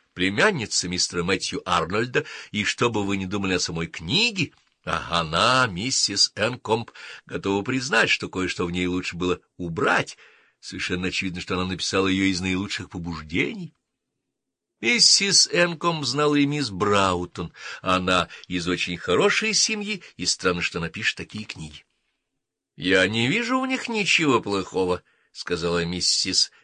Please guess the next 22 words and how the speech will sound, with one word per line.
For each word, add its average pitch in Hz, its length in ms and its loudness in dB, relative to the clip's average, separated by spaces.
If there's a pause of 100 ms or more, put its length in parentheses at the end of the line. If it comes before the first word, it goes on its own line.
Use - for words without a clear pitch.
Хайфорд, 98 720 0
жена 92 300 -2
доктора. 82 380 -4 (200)
«Мне 76 260 -4
они 73 200 -4
нравятся, 170 640 2
особенно 82 320 -4 (460)
красна, 90 540 2
как - 240 -4
розочка». 185 600 2 (960)
«А 131 220 6
вы 151 220 4
хотели 247 580 2
бы, 226 100 -2
чтобы 226 300 0
их - 140 -6
прочли 214 440 2
ваши 202 340 4
девочки?» — 104 800 0 (320)
спросила 90 540 -4
миссис 87 340 -2
Энкомб. 85 360 -6